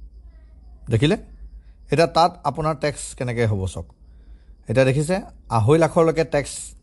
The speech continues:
নাকাটে। আঢ়ৈ লাখ টকালৈকে আপোনাৰ অল্ড টেক্স ৰিজিম মতে দেই, অল্ড টেক্স ৰিজিম মতে আঢ়ৈ লাখলৈকে আপোনাৰ সম্পূৰ্ণ বিনামূলীয়া দি থোৱা আছে, কোনো টেক্সত নপৰে। এতিয়া কথা হ'ল, আঢ়ৈ লাখৰ পিছত কি হ'ব? আঢ়ৈ লাখ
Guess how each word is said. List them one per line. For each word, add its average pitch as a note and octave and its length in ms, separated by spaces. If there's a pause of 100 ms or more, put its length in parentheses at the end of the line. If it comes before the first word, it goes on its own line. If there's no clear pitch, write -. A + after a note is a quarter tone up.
(440)
নাকাটে। A2+ 400 (420)
আঢ়ৈ A2 220
লাখ B2 160
টকালৈকে A#2+ 380
আপোনাৰ A#2 280
অল্ড C#3 260
টেক্স C#3+ 200
ৰিজিম B2+ 240
মতে A2 200
দেই, C#3+ 160 (360)
অল্ড D#3+ 240
টেক্স F3 260
ৰিজিম D#3+ 260
মতে D#3+ 200
আঢ়ৈ C3+ 240
লাখলৈকে C#3 420
আপোনাৰ B2 380
সম্পূৰ্ণ F#3+ 520
বিনামূলীয়া A#2+ 460
দি A2 120
থোৱা G#2 180
আছে, F2+ 160 (380)
কোনো B2 180
টেক্সত A#2+ 320
নপৰে। G2+ 320 (920)
এতিয়া A#2 200
কথা C#3+ 140
হ'ল, D3+ 140
আঢ়ৈ C3+ 240
লাখৰ F3 220
পিছত D#3 240
কি A#2+ 120
হ'ব? G#2 140 (640)
আঢ়ৈ C3+ 340
লাখ G#3 240